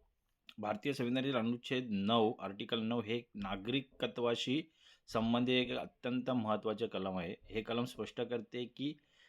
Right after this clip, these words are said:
जर एखाद्या व्यक्तीने स्वेच्छेने दुसऱ्या देशाचे नागरिकत्व स्वीकारले तर ती व्यक्ती भारताचा नागरिक राहणार नाही. हे कलम काय सांगतं आपल्याला, तर भारतीय संविधानातील अनुच्छेद नऊ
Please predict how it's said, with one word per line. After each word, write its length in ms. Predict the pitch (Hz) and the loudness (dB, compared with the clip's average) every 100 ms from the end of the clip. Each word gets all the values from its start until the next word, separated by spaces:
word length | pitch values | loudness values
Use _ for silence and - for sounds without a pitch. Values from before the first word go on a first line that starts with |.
| _ 104 | _ -6
जर 240 | 107 139 | 4 6
एखाद्या 460 | 123 104 127 123 127 | 6 2 0 4 4
व्यक्तीने 520 | 107 92 - 117 123 | 4 -2 -4 0 0
स्वेच्छेने 680 | 123 113 123 - 113 117 120 | 0 -2 -2 -2 -2 0 -2
दुसऱ्या 400 | 104 101 113 110 | -2 -2 0 2
देशाचे 400 | 110 110 104 113 | 2 -2 -2 0
नागरिकत्व 640 | 104 98 104 101 113 120 - _ _ _ | 0 0 -2 -4 -2 -2 -4 _ _ _
स्वीकारले 460 | - 131 131 110 95 117 | -4 4 4 6 2 0
तर 100 | 113 | -2
ती 260 | - 120 | -4 -2
व्यक्ती 560 | 110 107 - _ 131 151 | 0 0 -2 _ 0 0
भारताचा 520 | 110 95 92 107 117 | 0 -4 -4 -2 0
नागरिक 380 | 107 95 107 104 | 0 0 -2 -2
राहणार 340 | 98 90 92 | -6 -4 -4
नाही. 260 | 92 92 78 _ _ _ _ - - _ _ 117 | -4 -8 -14 _ _ _ _ -20 -20 _ _ -4
हे 60 | |
कलम 260 | 113 120 117 | 2 4 4
काय 180 | 113 117 | 0 2
सांगतं 280 | 123 127 | 0 2
आपल्याला, 380 | 123 127 123 165 - - - - _ _ | 0 0 0 -2 -4 -20 -20 -20 _ _
तर 200 | 139 170 - _ _ _ _ _ _ 131 | 4 4 2 _ _ _ _ _ _ -8
भारतीय 440 | 113 120 110 156 | 0 0 2 0
संविधानातील 560 | 151 131 127 120 117 120 | 2 2 4 2 0 -2
अनुच्छेद 400 | 120 127 - 127 | -2 -2 -4 -2
नऊ 520 | 120 120 120 101 67 | 2 6 6 6 0